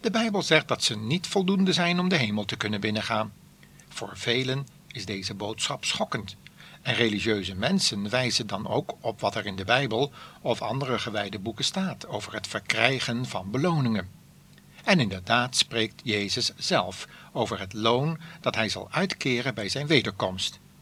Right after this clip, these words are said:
Een van de Bijbelteksten die hierover gaan, staat onder andere in Openbaringen tweeëntwintig, vers twaalf, waar we het volgende lezen.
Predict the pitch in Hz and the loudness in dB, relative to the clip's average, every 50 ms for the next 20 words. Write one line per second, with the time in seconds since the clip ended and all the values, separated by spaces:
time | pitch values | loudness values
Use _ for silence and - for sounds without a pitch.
0 | - - - - - - - - - 190 202 190 185 - 117 92 92 104 110 120 | -20 -20 -20 -20 -20 -20 -6 0 4 4 6 4 4 2 -2 0 4 6 8 8
1 | 120 131 113 - - 123 - - - - 135 123 113 113 104 107 107 110 104 98 | 8 6 4 2 2 2 2 2 2 2 0 0 0 0 0 0 0 0 -2 -4
2 | 98 - 101 95 - - 117 117 117 120 120 117 - - - - - - - - | -4 -4 -6 -4 -2 0 0 2 2 0 -2 -4 -10 -16 -20 -16 -12 -6 -2 0
3 | 180 175 - 165 147 131 139 147 139 143 139 127 117 123 127 - - 143 131 131 | 0 0 0 0 2 4 4 4 4 2 0 0 0 0 0 -2 -4 -4 -4 -2
4 | - 120 135 - - 110 98 98 104 104 98 98 98 98 92 95 - 120 131 139 | 0 -2 -2 -2 -2 -2 2 2 2 2 2 0 -4 -6 -6 -4 0 2 2 2
5 | 139 143 127 113 98 - 120 107 98 95 - 120 - - - - - - - - | 2 0 -2 -2 0 2 2 2 2 0 -2 -2 -2 -2 -6 -10 -16 -8 -2 -2
6 | 113 98 - - - - 151 98 - - - - - - - - - - - - | 0 0 0 0 2 4 2 2 2 -4 -10 -12 -12 -14 -16 -20 -20 -20 -20 -20
7 | - - - - 135 - 92 95 107 131 151 - - 208 202 147 101 98 95 98 | -20 -14 0 4 6 6 6 4 0 0 0 0 2 4 4 4 4 0 -4 -4
8 | 98 90 90 92 - - - - | -4 -4 -4 -2 -2 -2 -2 -4